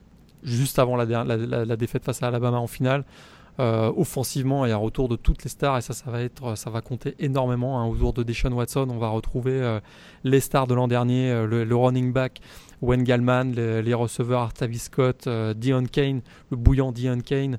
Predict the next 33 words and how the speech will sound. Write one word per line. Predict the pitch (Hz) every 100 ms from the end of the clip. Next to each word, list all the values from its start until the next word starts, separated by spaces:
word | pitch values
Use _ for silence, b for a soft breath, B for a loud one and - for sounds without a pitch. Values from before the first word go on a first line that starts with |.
| b b b -
On | 123
a | 117 -
Hunter | 131 143
Renfrew | 127 127 - 156
qui | 143
est | 127
sorti | 120 -
de | 127
nulle | 127
part, | 123 135 127
euh, | 113 110
dans |
les | 113
playoffs | 110 127 123 -
l'an | 120
dernier. | 117 117 131
Et |
puis, | 127 - 127
euh, | 110
le | 110
retour | 104 123 - 139
du | 127
senior | - 131 135 127
Mike | 131 -
Williams, | 131 147 139
qui | -
est |
peut-être | - 127 127
le | 135 170
meilleur | 147 139 131
receveur | 127 - 131 127
de, |
de | 120